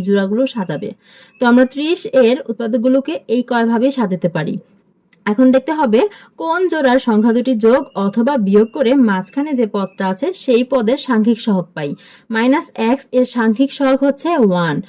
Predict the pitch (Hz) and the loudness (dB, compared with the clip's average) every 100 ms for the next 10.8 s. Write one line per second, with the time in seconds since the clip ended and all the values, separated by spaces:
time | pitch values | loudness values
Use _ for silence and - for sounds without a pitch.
0 | - _ - 208 247 269 359 339 330 320 | -16 _ -6 -2 0 0 0 -4 -4 -4
1 | 302 277 240 240 233 247 208 226 226 196 | -2 0 2 2 0 2 4 4 2 2
2 | 208 185 190 196 226 233 240 202 180 185 | 0 0 -2 0 0 2 2 2 0 -2
3 | 202 214 381 494 - _ 311 330 339 320 | -2 -2 -2 -4 -12 _ -4 -2 0 0
4 | 247 233 220 226 220 180 202 - 240 262 | 0 0 -2 -2 -2 0 0 0 0 4
5 | 277 269 269 262 320 349 226 202 208 208 | 2 2 -2 -2 -2 0 2 2 2 4
6 | 214 175 - 160 151 - - - _ 196 | 4 0 -4 -8 -6 -10 -12 -20 _ -2
7 | 262 311 302 285 277 269 277 277 233 214 | 0 2 -2 0 2 4 2 0 -2 0
8 | 233 190 196 190 240 247 285 294 285 302 | -2 0 0 0 -2 0 0 -2 -4 -6
9 | 311 392 330 214 269 269 262 226 175 - | -2 -2 0 2 2 2 0 0 -2 -4
10 | 165 147 143 - _ _ 285 302 | -8 -6 -10 -14 _ _ -10 -6